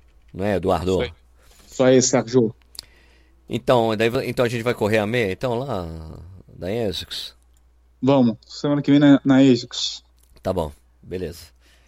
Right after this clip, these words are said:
Speaker 1: Ok, então, é, o que que vai rolar no, no, tá certo, Edu?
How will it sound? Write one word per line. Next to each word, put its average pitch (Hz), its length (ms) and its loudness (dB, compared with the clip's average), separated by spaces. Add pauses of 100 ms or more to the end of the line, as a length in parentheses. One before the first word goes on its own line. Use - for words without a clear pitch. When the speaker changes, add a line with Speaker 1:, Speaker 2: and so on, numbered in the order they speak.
(480)
Speaker 1:
Ok, 127 260 -4
então, 151 540 0
é, 135 100 0
o 123 40 -2
que 131 140 -8
que 131 60 -12
vai 135 120 2
rolar 117 240 0
no, 117 280 -2
no, 90 600 -6
tá 95 140 -8
certo, 135 300 -8
Edu? 87 160 -10